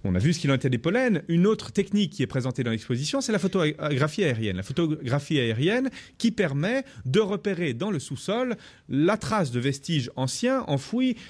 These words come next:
Alors, des murs romains, par exemple, là où les herbes poussent moins bien parce que les murs empêchent, stoppent, bloquent la croissance des végétaux. Et inversement, là où des fossés, des fosses sont présentes, eh bien, la végétation pousse mieux qu'ailleurs et, euh,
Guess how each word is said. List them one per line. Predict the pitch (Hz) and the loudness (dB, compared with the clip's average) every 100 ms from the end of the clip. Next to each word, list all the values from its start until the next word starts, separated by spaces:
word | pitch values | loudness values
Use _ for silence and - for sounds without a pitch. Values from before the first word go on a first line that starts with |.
| - | -2
Alors, | 131 127 - | 0 0 -2
des | 98 123 | 0 4
murs | 135 | 4
romains, | 131 175 247 | 4 2 2
par | 185 110 | 0 -2
exemple, | 123 170 247 - | 0 0 -2 -4
là | 92 | -4
où | 104 | -2
les | 107 104 | 0 2
herbes | 143 110 104 | 0 0 -4
poussent | - 135 127 | -4 -4 0
moins | 127 127 | 2 2
bien | 139 165 - | 2 0 -2
parce | - - | -10 -6
que | |
les | 98 104 | -2 0
murs | 170 156 - | 2 0 0
empêchent, | 110 - 170 - - - - | -4 0 0 -2 -10 -10 -10
stoppent, | - 196 196 101 | -4 -4 -4 -6
bloquent | 98 185 185 | 0 0 0
la | 117 | -8
croissance | - 127 113 139 123 - - - - | -4 -6 -2 -2 -2 -4 -16 -20 -2
des | 117 | 2
végétaux. | 113 107 131 240 269 - - - | 2 2 0 0 -2 -4 -12 0
Et | 185 | 2
inversement, | 165 156 - 180 247 | 2 -2 -2 -2 0
là | 196 208 147 | 2 2 -2
où | 175 170 | -4 -2
des | 135 139 | 0 -2
fossés, | - 143 - 220 208 | 0 -2 0 -2 0
des | 127 | -2
fosses | - 196 180 | 0 0 0
sont | - 110 | -2 -14
présentes, | - 110 202 233 - - - - | -12 -8 -8 -8 -12 -20 -20 -6
eh | 123 | -2
bien, | 160 220 - - - | 0 0 -2 -12 -10
la | 117 123 143 175 202 | 0 2 4 4 2
végétation | 175 139 131 113 - 220 214 | 0 -2 -6 -6 -2 0 0
pousse | - 160 - | -4 -6 0
mieux | 170 185 | 4 4
qu'ailleurs | 185 107 147 240 240 - | 2 -2 0 0 -2 0
et, | 160 160 - | 0 0 0
euh, | 127 120 127 | 0 2 0